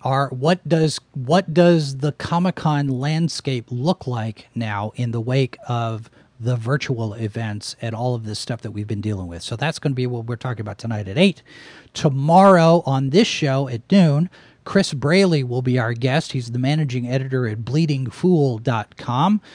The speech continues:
On Wednesday, we've got artist and writer Rick Stacy. And on Thursday, we have illustrator and artist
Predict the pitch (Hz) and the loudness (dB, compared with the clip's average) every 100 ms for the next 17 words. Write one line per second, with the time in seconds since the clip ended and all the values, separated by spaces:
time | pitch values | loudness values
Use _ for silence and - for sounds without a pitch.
0 | - - - 113 123 180 185 143 165 180 | -20 -12 -6 -4 2 4 4 4 4 4
1 | 139 127 123 - 147 160 - 127 123 147 | 2 0 -2 2 2 2 -2 -2 2 4
2 | 151 139 117 135 - - 170 196 220 196 | 4 0 -2 -6 -6 -2 0 2 2 0
3 | - - - _ - 139 151 139 139 139 | -2 -16 -20 _ -2 2 2 2 0 0
4 | 135 123 - 180 180 170 170 160 143 143 | -2 -4 -4 0 0 0 2 2 2 2
5 | 131 135 156 147 160 143 131 135 147 135 | 2 0 -2 -2 -2 -2 -4 -4 -2 -4
6 | - | -8